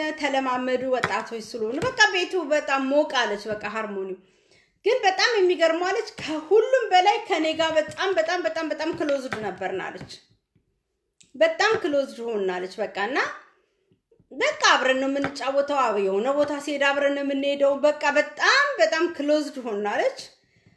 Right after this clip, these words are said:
ያ እድሜ ደግሞ በጣም ከባድ እድሜ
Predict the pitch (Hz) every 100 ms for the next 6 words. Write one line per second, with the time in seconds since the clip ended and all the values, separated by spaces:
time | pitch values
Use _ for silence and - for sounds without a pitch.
0 | _ - 226 247 247 240 208 196 185 233
1 | 226 262 254 240 247 277 370 427 415 403
2 | 381 269 - 196 214 208 214 208 262 262
3 | 240 220 220 220